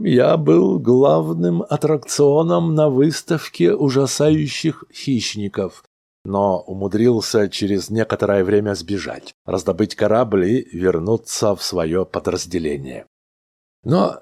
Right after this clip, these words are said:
никогда не забуду доброго отношения англичан. В некотором роде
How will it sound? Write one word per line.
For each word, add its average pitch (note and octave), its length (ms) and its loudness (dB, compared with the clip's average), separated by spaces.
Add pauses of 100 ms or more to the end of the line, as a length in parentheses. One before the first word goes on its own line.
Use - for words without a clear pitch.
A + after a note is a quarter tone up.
никогда B2 600 0
не G2 140 -2
забуду A#2+ 720 2
доброго A#2 640 0
отношения F2+ 960 -6
англичан. E2 800 -10 (420)
В E2+ 180 -8
некотором F2+ 540 -2
роде A2 460 0